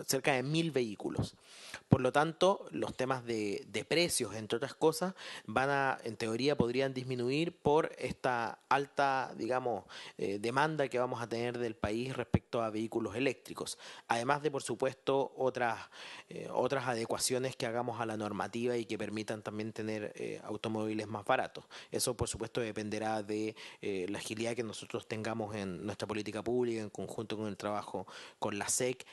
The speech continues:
que también es el que de una u otra manera hace la normativa y los reglamentos relacionados con,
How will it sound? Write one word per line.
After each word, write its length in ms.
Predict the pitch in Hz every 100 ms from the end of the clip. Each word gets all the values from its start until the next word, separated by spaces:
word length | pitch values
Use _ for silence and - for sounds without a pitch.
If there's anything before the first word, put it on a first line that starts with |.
| -
que 100 | 110
también 360 | 107 104 110 110
es 160 | 104
el 120 | 104
que 340 | - 107 101 90
de 100 | 113
una 80 | 110
u 20 |
otra 120 | 101
manera 340 | 101 104 104 101
hace 320 | 110 - 104
la 100 | 104
normativa 500 | 101 104 101 110 110
y 40 |
los 140 | 104 95
reglamentos 520 | 101 98 104 101 98
relacionados 540 | 98 - 101 104 95
con, 360 | - 95 95